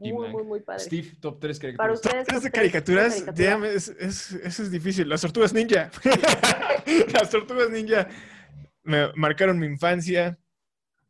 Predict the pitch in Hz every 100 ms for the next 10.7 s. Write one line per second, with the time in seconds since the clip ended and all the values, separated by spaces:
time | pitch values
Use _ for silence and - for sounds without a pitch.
0 | _ _ 339 370 453 480 480 453 370 381
1 | 381 403 415 381 349 392 415 403 370 359
2 | 370 175 - - - - - 202 196 185
3 | 180 - 160 185 165 208 208 220 214 185
4 | - - 175 196 202 165 _ _ _ _
5 | 165 160 165 165 190 180 147 143 175 170
6 | 160 165 254 135 220 208 208 208 202 -
7 | - - - - 226 - 269 - - -
8 | - 254 349 427 440 330 330 339 339 359
9 | 381 392 381 339 - _ _ _ _ -
10 | - 294 294 320 320 320